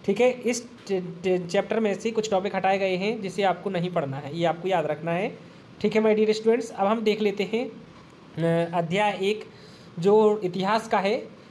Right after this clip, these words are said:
यूरोप में राष्ट्रवाद का उदय, ये आपको याद करना है। फिर राजनीति का दूसरा अध्याय भी आपका paper में आएगा संघवाद से, अर्थशास्त्र का दूसरा अध्याय भी आपका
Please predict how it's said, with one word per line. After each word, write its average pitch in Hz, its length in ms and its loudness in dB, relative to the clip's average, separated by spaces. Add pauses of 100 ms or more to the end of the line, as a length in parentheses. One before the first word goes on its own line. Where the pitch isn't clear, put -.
(160)
यूरोप 208 340 6
में 208 220 0
राष्ट्रवाद 190 420 2
का 196 140 4
उदय, 185 340 2
ये 180 100 0
आपको 185 220 0
याद 190 200 2
करना 190 240 0
है। 214 120 0
फिर 208 160 -2
राजनीति 214 400 0
का 226 100 2
दूसरा 190 300 0
अध्याय 196 300 0
भी 220 140 -2
आपका 214 240 0
paper 180 280 0
में 190 140 -2
आएगा 180 220 0
संघवाद 180 460 0
से, 214 260 -4 (360)
अर्थशास्त्र 208 500 0
का 233 100 2
दूसरा 208 320 2
अध्याय 190 340 2
भी 220 140 0
आपका 208 380 2